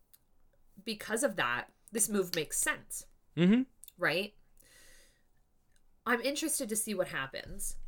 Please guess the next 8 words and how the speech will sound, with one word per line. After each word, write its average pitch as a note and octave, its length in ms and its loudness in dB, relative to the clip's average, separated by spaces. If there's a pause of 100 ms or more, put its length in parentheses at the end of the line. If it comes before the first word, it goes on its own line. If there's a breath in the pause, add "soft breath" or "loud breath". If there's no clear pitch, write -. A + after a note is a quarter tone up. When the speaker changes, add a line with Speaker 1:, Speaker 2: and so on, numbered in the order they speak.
Speaker 1:
because, G#3+ 400 2
like, F#3 300 8 (160)
he C4+ 100 4
already E4 440 8
had F3 540 6
his E3+ 180 2
first D#3+ 360 0
stream. D3+ 560 -6